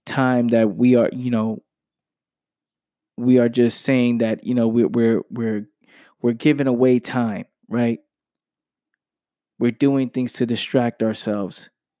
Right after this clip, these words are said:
Just how much time we're wasting focusing on things that really don't matter. And if I bring awareness around that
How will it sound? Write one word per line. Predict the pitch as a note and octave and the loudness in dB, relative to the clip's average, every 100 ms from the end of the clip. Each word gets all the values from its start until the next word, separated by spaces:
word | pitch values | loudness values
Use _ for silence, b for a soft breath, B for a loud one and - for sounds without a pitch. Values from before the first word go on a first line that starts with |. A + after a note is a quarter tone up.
| _ _ _ _ _ _ | _ _ _ _ _ _
Just | - C3+ | -10 -8
how | - | -4
much | E3 F3 - | -2 -2 -4
time | D3 D3 | -6 -4
we're | B2+ | -2
wasting | A#2 B2 C3 - B2 | 0 0 0 -4 -6
focusing | A#2 B2 A#2 - A#2+ | -2 0 0 -2 -2
on | A2+ G#2+ | -2 -2
things | A#2+ A2+ | -4 -4
that | G#2 G#2 | -4 0
really | A2 A2 | 0 2
don't | G#2 G#2+ G#2 | 0 -2 -4
matter. | G#2+ F#2 F2+ - _ _ _ _ _ _ _ _ _ _ _ _ _ _ _ _ _ _ _ _ _ _ _ _ _ _ _ _ _ _ _ B B B B | -6 -8 -10 -14 _ _ _ _ _ _ _ _ _ _ _ _ _ _ _ _ _ _ _ _ _ _ _ _ _ _ _ _ _ _ _ B B B B
And | A2+ | -6
if | A2+ | -4
I | A2 | 0
bring | C#3+ D#3+ | 2 2
awareness | D3+ D3 C#3+ C3+ - | 4 4 2 0 -2
around | B2+ B2 A#2 | -2 -2 -2
that | A2+ G#2+ F2+ - | -2 -4 -8 -14